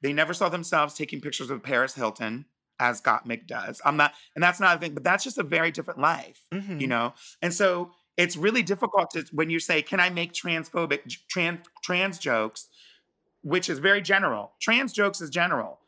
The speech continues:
Speaker 1: That could be about surgeries. That could be about your friend. That could be about how they all suck. That could be about how they're all great. What kind of trans jokes are we talking about?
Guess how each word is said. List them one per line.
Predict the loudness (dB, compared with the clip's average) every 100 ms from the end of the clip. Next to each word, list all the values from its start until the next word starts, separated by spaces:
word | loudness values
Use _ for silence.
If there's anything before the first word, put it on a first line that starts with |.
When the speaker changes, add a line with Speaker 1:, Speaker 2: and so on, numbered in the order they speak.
| _ 4
Speaker 1:
That | 4
could | 2
be | -2 2
about | 4 2 -2
surgeries. | 0 0 2 0 2
That | 4 4
could | 2 -2
be | 2
about | 2 2
your | -4
friend. | -2 0 0 2
That | 2 2
could | -2 -2
be | 2
about | 2 4
how | 2
they | 2 2
all | 0
suck. | 2 0 0 -8 -20 -20 0
That | 0 0
could | -2
be | 0
about | 4 4
how | 4
they're | 0 2
all | 2
great. | 2 0 -2 -10 _ _
What | -2 -2 -2
kind | -2 0 0
of | -2
trans | -2 -2 -2
jokes | -2 -2 -2
are |
we | -6
talking | -2 -2 -2 -8
about? | -14 -14